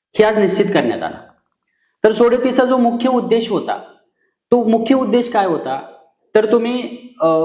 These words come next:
आता आपण ह्या आरक्षणावरून लक्षात येईल आपल्याला की ही आरक्षण सोडत म्हणजे प्रत्येक विभागातील सामाजिक न्याय, प्रतिनिधित्वातील संतुलन आणि महिलांचे सक्षमीकरण जे आहे, ते actually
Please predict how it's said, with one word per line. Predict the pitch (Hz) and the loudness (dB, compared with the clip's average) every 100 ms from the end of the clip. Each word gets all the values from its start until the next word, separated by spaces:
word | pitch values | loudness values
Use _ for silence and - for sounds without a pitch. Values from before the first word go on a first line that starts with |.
| 160 | -2
आता | 170 214 | -4 0
आपण | 214 220 | 0 -2
ह्या | 220 | -2
आरक्षणावरून | 226 185 208 - 233 233 226 226 | -2 -2 -2 -4 -2 0 0 -2
लक्षात | 208 - 180 | -4 -4 -4
येईल | 160 | -4
आपल्याला | 147 143 147 | -4 -6 -4
की | |
ही | 208 214 | -4 0
आरक्षण | 226 226 226 247 | 2 0 -2 -4
सोडत | 247 240 220 214 | -2 0 -2 -2
म्हणजे | 208 175 135 95 - _ - | -2 -2 -4 -8 -18 _ -2
प्रत्येक | 214 214 269 240 | -2 0 -2 0
विभागातील | 226 226 220 220 220 233 233 - _ - | 0 0 0 -2 -4 -10 -12 -16 _ -8
सामाजिक | - 196 208 208 220 226 | -2 0 0 -2 -4 -4
न्याय, | 196 175 151 - - _ _ _ - | 0 0 -2 -8 -18 _ _ _ -2
प्रतिनिधित्वातील | 190 190 233 233 226 233 220 214 214 - 233 247 - - | 0 0 0 -2 -2 0 0 0 -4 -6 -4 -4 -6 -14
संतुलन | - 208 208 226 214 165 - - - | -4 -2 0 0 0 0 -6 -14 -6
आणि | - 220 | -2 0
महिलांचे | 214 202 220 220 247 | 0 0 0 0 -4
सक्षमीकरण | 220 196 - 220 226 208 202 | -4 -6 -4 -4 -2 0 0
जे | 180 | 0
आहे, | 147 120 95 - _ _ | 0 -2 -12 -20 _ _
ते | 220 | 2
actually | 226 220 240 233 | 2 0 -4 -4